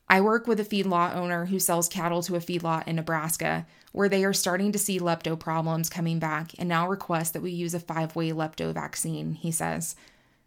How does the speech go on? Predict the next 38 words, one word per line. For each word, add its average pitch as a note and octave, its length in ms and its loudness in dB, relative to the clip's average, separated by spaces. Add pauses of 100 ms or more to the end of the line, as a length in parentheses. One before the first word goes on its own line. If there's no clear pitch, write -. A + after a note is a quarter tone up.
"This A#3 160 4
disease B3+ 420 2
is G#3 100 0
still G3 220 2
important. E3+ 640 -2 (280)
We G3 140 4
thought F3+ 320 2
we'd G3+ 160 2
resolved F3 440 2
it F3+ 120 2
by E3 140 -2
vaccinating, E3 880 -2
but F#3 140 0
it's - 160 -2
still E3+ 320 2
there. E3 380 -6 (340)
These F#3 220 0
diseases F3+ 560 0
seem E3+ 200 -2
to E3+ 80 -4
go E3 160 -2
in E3 140 -2
cycles." E3+ 580 -6 (880)
Most A#3+ 240 2
abortions G#3 640 2
go F3 320 2
undiagnosed. E3 920 -4 (400)
If - 140 -6
cattle G#3 340 4
are G#3 120 6
in F#3+ 120 2
big E3+ 200 -4
pastures, F3 600 -2
you F3+ 80 -2
might D#3+ 200 -2
not E3 220 -4
see D#3+ 220 -2
it. - 280 -6